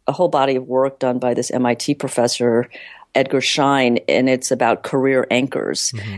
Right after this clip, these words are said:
Speaker 1: And so what really, and, uh, what anchors you in a particular career direction. And he's got, um, I think, six or seven different career anchors, and, and some of them are about, um, having stability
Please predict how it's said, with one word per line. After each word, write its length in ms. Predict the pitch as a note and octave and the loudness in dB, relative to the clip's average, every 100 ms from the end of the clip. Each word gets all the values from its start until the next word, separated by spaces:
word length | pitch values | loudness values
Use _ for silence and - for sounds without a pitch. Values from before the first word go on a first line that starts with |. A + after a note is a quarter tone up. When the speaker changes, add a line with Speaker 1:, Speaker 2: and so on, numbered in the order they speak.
| A2+ | -4
Speaker 1:
And 100 | C3+ | 0
so 120 | C#3+ | 0
what 220 | C#3 D#3 | 2 0
really, 380 | D3+ C#3+ C#3 B2+ - _ _ - - - - | 0 2 2 0 -4 _ _ -20 -6 -2 0
and, 320 | B2 B2 - | 0 0 0
uh, 160 | A#2+ A2+ | 2 2
what 200 | C#3 - | 0 2
anchors 400 | D3+ D3+ C#3 A#2+ | 0 0 -2 -4
you 400 | B2 A#2+ A#2+ A2 - | -4 -2 -2 -4 -4
in 160 | A#2+ | -2
a 160 | A#2 A2+ | 0 0
particular 720 | - G#2 A2+ - A#2+ G#2 G2 - | -2 -2 -2 0 2 4 2 0
career 260 | - B2 | 0 0
direction. 800 | A#2+ A#2+ A#2 C3 - - - - - - - - - | 2 2 2 0 -2 -2 -2 -4 -6 -12 -20 -12 -2
And 260 | B2+ B2+ | 2 2
he's 240 | C#3 B2+ - | 2 0 0
got, 440 | B2+ A#2+ - - | 2 2 0 -4
um, 440 | B2 A2+ G#2+ G#2 - - | -2 0 0 -2 -8 -12
I 60 | B2 | -10
think, 160 | A#2 | -4
six 220 | - C#3+ | -2 -2
or 60 | C3+ | -2
seven 400 | - D3+ C3+ B2+ | -2 0 2 2
different 380 | B2+ - G#2 - | 0 0 -2 -4
career 280 | - B2+ - | -2 0 2
anchors, 500 | A#2+ C3 - F#2+ - - - - - | 2 0 2 0 0 -8 -16 -12 -2
and, 260 | B2+ A#2+ - | 0 0 0
and 200 | B2 - _ _ - _ _ - | -2 -4 _ _ -20 _ _ -6
some 240 | - D#3+ | 0 0
of 80 | D3+ | 2
them 240 | C#3 B2+ - | 2 2 2
are 200 | A#2+ B2+ | 2 2
about, 520 | A2+ A2+ A2+ - - | 2 2 2 0 -4
um, 460 | - A2+ G#2+ G2+ A#2 _ _ _ | -8 -4 -4 -6 -10 _ _ _
having 320 | - C#3 B2+ | -4 0 2
stability 760 | A#2 - C3 C3 C3 G#2+ D2+ - | 2 0 2 2 2 2 0 -4